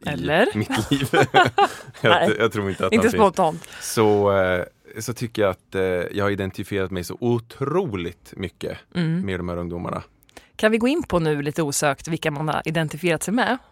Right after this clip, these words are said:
Speaker 2: Det kan ju ha skilt sig också över
Speaker 1: Ja.
Speaker 2: säsongerna.
Speaker 1: Ja, för jag märker ju att Ida och Anna-Karin,
Speaker 2: Mm.
Speaker 1: de har ju verkligen tagit Nora i hand. Det
Speaker 2: Ja.
Speaker 1: känns,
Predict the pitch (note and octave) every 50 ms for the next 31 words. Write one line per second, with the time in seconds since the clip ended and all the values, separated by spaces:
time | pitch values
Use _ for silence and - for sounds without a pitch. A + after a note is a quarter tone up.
0 | _ _ _ F3 F3+ F3 F#3 F#3+ F3+ - G#3+ F3+ F3 - - C3 C3 - - -
1 | G#2 D2+ - _ _ D3+ D#3 A2 G#2+ G#2+ A2+ - F#3 F3 D#3 C#3+ A#2 - - -
2 | - - - - - - C#3 C3+ - - C#3+ C#3 C#3 C#3 C3+ C3 - C3+ C3 B2+
3 | - D3+ C#3+ C3 C3 B2 D#3 E3+ F3+ D#3+ - _ - G#2+ G#2 - - A2 G2+ F#2
4 | F2+ F2+ - G#2 F2+ F2 F2 E2+ E2+ G2 - _ - E3+ E3+ F3 G3+ G3+ A#2+ A#2
5 | A#2+ A#2+ A#2 A2+ A2 G#2+ G2+ F#2+ F#2 - - F#2 F2+ F2 E2+ F2 F2 - _ _
6 | _ - A2 G#2 G2 G2+ F#2 A2+ G#2+ G2+ F#2+ G2+ G#2 G#2 F2+ E2+ F2 - - -
7 | F2 F2+ - D#3+ D#3+ F3+ F#3+ A#2+ A#2+ A2+ - - -